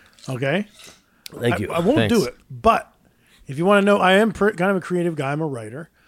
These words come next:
Speaker 2: Uh-huh.
Speaker 1: Um, if I were to kill you guys,
Speaker 3: Mm-hmm.
Speaker 1: I,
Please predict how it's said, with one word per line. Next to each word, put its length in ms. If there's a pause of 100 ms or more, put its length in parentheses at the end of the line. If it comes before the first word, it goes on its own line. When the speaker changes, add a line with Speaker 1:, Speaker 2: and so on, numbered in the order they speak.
(180)
Speaker 2:
Uh-huh. 240
Speaker 1:
Um, 200
if 180
I 160
were 340
to 220
kill 240
you 160
guys, 480 (260)
Speaker 3:
Mm-hmm. 360 (560)
Speaker 1:
I, 180